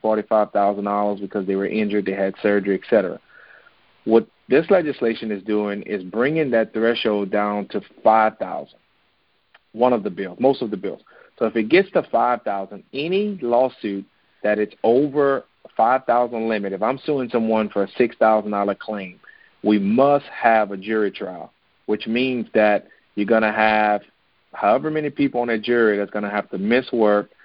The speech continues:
and be in that ju-, in, in the courtroom to, to hear all of these cases. Now, there is statistics that show jury trials,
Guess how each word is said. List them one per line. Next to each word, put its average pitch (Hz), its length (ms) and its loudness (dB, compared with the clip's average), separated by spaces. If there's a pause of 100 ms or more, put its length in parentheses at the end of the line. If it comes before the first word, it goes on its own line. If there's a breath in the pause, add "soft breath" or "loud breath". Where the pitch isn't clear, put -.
(400 soft breath)
and 98 240 -2
be 113 320 2
in 107 120 -2
that 107 180 -2
ju-, 104 140 -6
in, 110 320 -2
in 113 200 -2
the 117 80 0
courtroom 98 800 -2
to, 98 160 -2 (100)
to 101 100 -2
hear 110 260 2
all 104 160 2
of 95 60 -2
these 95 160 -6
cases. - 380 -2 (480 soft breath)
Now, 110 220 2
there 113 240 0
is 151 100 -2
statistics 113 640 -4
that 113 160 -2
show 104 260 -2
jury 110 360 2
trials, 107 560 2